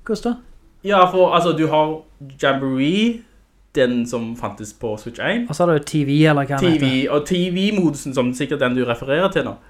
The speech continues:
Speaker 2: det er liksom en egen meny. Det har, det, de har, deler ingen X P,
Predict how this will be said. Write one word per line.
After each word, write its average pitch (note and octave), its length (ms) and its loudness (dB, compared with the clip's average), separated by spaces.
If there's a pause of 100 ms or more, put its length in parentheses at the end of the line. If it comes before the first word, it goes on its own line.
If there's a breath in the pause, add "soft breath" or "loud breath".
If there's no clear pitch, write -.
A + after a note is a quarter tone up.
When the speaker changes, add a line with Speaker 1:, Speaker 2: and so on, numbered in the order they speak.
(100)
Speaker 2:
det D#3+ 80 6
er E3+ 60 8
liksom D#3+ 200 -2
en D#3 80 -2
egen C3 300 0
meny. C#3+ 260 0
Det D#3 80 -4
har, C3+ 320 2
det, C#3 300 -8
de D3 100 -4
har, B2+ 180 -6 (120)
deler D#3 220 2
ingen E3+ 140 -4
X - 240 -6
P, F3 200 4